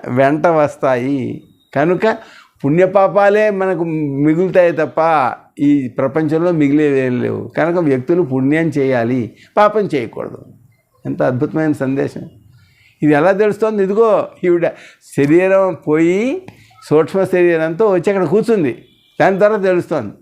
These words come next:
సరే, ఇక చాలా చిత్రమైన విషయం ఉంది, ఇప్పుడు చూడండి, జాగ్రత్తగా వినండి.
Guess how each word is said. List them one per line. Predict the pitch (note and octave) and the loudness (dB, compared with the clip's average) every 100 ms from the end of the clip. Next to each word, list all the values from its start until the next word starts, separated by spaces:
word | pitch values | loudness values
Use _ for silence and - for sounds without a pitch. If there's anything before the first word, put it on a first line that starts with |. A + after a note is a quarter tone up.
| _ _ _ - | _ _ _ -2
సరే, | F3 E3 | 2 2
ఇక | A#2+ A2 | 0 0
చాలా | E3 | 0
చిత్రమైన | C3 E3 G3+ G#3+ G#3+ | 0 -2 0 0 2
విషయం | F#3+ G3 F#3 | 0 0 0
ఉంది, | F3 | 0
ఇప్పుడు | D#3+ C#3 | -2 0
చూడండి, | F3+ D#3+ B2 | 2 2 0
జాగ్రత్తగా | - D#3 F3 - F3+ | 0 0 0 -2 0
వినండి. | D#3+ C#3+ A#2+ | 2 0 -2